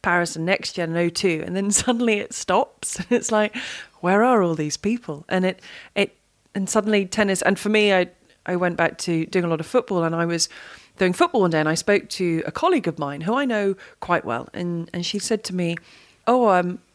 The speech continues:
were you at Wimbledon this year?" And I said, "Yes." She said, "Oh, I've, I've worked there for a few years." And I said, I said, "All right, I didn't know." I said, "What do you do?" She said, "I'm a B B G supervisor." And I was like, I either pretend to know what that is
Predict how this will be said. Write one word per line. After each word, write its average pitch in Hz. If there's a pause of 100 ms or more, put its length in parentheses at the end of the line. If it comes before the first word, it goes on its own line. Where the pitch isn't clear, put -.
(100)
were 202
you 196
at -
Wimbledon 180
this 160
year?" 113
And 165
I 160
said, 175
"Yes." 269
She -
said, 202 (380)
"Oh, 240
I've, 233
I've 208
worked 254
there 202
for -
a 180
few 180
years." 208 (340)
And 196
I 233
said, 202
I 247
said, 285
"All 349
right, 359
I 208
didn't 214
know." 277
I 220
said, 202
"What -
do -
you 185
do?" 269
She 226
said, 220
"I'm 208
a 202
B 233
B 214
G 208
supervisor." 147 (1000)
And 202
I 214
was 202
like, 180 (520)
I 190
either 233
pretend 208
to -
know 180
what 175
that 160
is 139